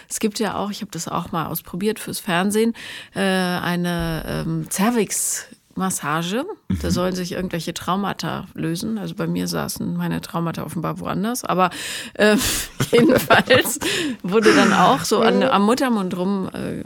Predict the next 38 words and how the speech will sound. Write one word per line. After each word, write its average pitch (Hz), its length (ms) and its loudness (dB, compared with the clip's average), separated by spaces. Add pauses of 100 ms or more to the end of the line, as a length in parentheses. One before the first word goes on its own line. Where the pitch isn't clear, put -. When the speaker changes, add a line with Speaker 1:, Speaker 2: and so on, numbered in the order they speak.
(100)
Speaker 1:
gedrückt - 1120 -8 (640)
und, 196 560 0
äh, 165 220 -2
ich - 160 -8
fand - 180 -12
das - 400 -8 (960)
echt - 260 -18
schräg, - 400 -10
aber 170 400 -2 (880)
naja. 151 380 -6 (1300)
Pff, - 240 -14 (320)
also - 460 0 (300)
Speaker 2:
Aber 110 220 6
es - 100 6
gibt - 180 2
sozusagen 104 440 6
Speaker 1:
<laughs> 101 40 8
Es - 140 2
gibt 220 200 2
Leute, 220 380 6
die 208 80 4
Speaker 2:
äh, 190 60 0
Speaker 1:
mögen 202 220 4
Speaker 2:
Frauen, 110 160 6
die 110 80 8
Speaker 1:
das, 107 60 6
Speaker 2:
daraus, 98 200 6
Speaker 1:
ja. 90 160 4
Speaker 2:
äh, 90 360 2 (520)
Pleasure 90 380 0
Speaker 1:
Ja. 82 60 -10
Speaker 2:
ziehen. - 280 -8
Ja, 90 100 -2
das - 80 -6
Speaker 1:
Ja. 185 80 -4
Speaker 2:
hab 120 80 -2
ich - 80 -8
auch, - 160 -6